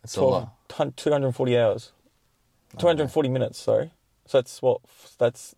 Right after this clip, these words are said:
Speaker 2: four hours.
Speaker 1: Yeah.
Speaker 2: Five hours, yeah.
Speaker 1: Once, so we had a coffee cart event.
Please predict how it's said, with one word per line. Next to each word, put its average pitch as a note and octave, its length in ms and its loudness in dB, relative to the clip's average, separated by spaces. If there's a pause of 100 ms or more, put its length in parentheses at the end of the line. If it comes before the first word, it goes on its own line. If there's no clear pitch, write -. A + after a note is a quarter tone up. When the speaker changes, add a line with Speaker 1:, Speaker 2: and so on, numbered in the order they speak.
(140)
Speaker 2:
four B2 240 4
hours. A2 280 -2 (200)
Speaker 1:
Yeah. F#2 180 -6
Speaker 2:
Five A#2+ 160 0
hours, A2+ 280 -4 (140)
yeah. A2+ 140 0 (400)
Speaker 1:
Once, A2 180 -2
so G#2 320 2
we G2+ 140 -4
had A#2 160 -2
a G#2 140 0 (140)
coffee A2+ 320 -8
cart G#2+ 420 -6
event. F2+ 440 -10